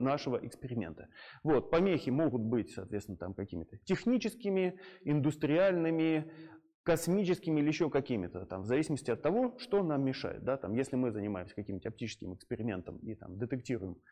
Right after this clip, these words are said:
электромагнитное излучение, то там помехой может быть дырка в шторе, да, там, так сказать, э, которая обеспечивает нам лишнюю засветку. Вот, э,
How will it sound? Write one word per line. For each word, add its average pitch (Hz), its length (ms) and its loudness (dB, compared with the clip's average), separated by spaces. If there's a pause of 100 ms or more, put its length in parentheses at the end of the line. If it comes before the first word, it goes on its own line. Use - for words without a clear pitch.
(280)
электромагнитное 123 720 0
излучение, 262 560 2 (720)
то 214 120 6
там 147 260 4
помехой 214 420 6
может 175 260 6
быть 139 200 4
дырка 156 280 4
в - 80 -2
шторе, 113 400 0 (180)
да, 156 200 2
там, 113 200 -2 (220)
так 110 100 -6
сказать, 101 320 -6
э, 127 460 4 (500)
которая 147 340 4
обеспечивает 131 460 0
нам 123 120 0
лишнюю 127 320 0
засветку. 117 560 -4 (300)
Вот, 135 420 2
э, 135 360 6